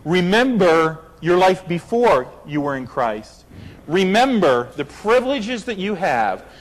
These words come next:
so that you can serve others in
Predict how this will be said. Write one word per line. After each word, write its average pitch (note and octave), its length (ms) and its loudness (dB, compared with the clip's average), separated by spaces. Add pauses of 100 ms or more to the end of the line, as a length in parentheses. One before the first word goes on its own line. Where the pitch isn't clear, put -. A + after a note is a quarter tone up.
(100)
so E3+ 260 -2
that E3 140 -4
you E3 100 -4
can D3+ 240 -6
serve E3+ 680 -4 (340)
others B2+ 540 -4 (600)
in A#2+ 380 -10